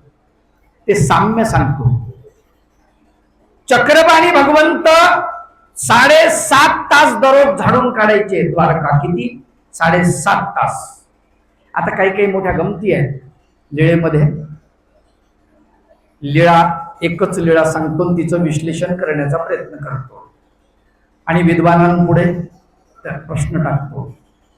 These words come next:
द्वारकेला एक ब्राह्मण कुटुंब आलेलं आहे, कशासाठी? सहस्र भोजन घालण्यासाठी. आणि रस्त्यामध्ये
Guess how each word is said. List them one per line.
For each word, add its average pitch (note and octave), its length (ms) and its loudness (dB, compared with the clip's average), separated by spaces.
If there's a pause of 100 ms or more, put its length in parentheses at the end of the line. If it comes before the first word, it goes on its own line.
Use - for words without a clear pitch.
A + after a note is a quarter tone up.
(2500)
द्वारकेला G#3 920 2
एक G#3+ 240 -2
ब्राह्मण G#3 420 2
कुटुंब A3+ 480 -2
आलेलं E3 400 2
आहे, B2 360 2 (920)
कशासाठी? G#3+ 840 -4 (460)
सहस्र G#3 540 0
भोजन D#3 560 0
घालण्यासाठी. A#2+ 800 -6 (880)
आणि A3 200 0
रस्त्यामध्ये F3+ 1120 0